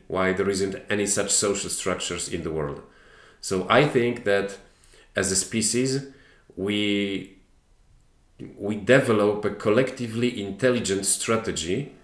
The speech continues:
to develop a growing diversity of skills in order to develop new technologies. And cities are a good way to developing the diversity of skills.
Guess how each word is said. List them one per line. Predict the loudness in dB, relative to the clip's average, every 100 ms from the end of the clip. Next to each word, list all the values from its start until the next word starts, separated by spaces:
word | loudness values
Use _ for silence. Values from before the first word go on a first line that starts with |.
| _ _ _ _ _ _ _
to | -4 0 0 4
develop | 4 6 4 4 4
a | 0
growing | -2 4 6 8 6 4
diversity | 2 2 2 0 0 -4 -6
of | -2
skills | 0 -2 -2 -4 -2 -4 -8 -18 _ _ _ -20 -20 -20 _
in | -4 -2
order | 2 4 4 4 4 2
to | 4 6 6 4
develop | 2 2 2 2 2 0
new | 4 6 4 2
technologies. | -2 -6 -2 -2 -2 -6 -10 -12 -12 -20 _ _ -20 -18
And | -8 -2
cities | 2 2 2 0 0 0
are | 0 0
a | 0
good | 2 2 2
way | 4 6 4
to | 0
developing | -2 0 2 0 0 -2 -6
the | -6 -8
diversity | -4 -4 -4 -6 -6 -8 -14
of | -10 -6
skills. | -6 -10 -16 -16